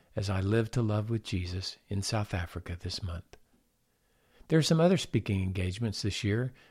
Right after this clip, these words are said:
March seven through eleven, I'll be in Paarl, South Africa. March twenty-third through twenty-five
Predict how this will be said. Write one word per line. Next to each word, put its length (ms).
March 300
seven 280
through 180
eleven, 380
I'll 120
be 140
in 120
Paarl, 300
South 300
Africa. 520
March 320
twenty-third 600
through 120
twenty-five 840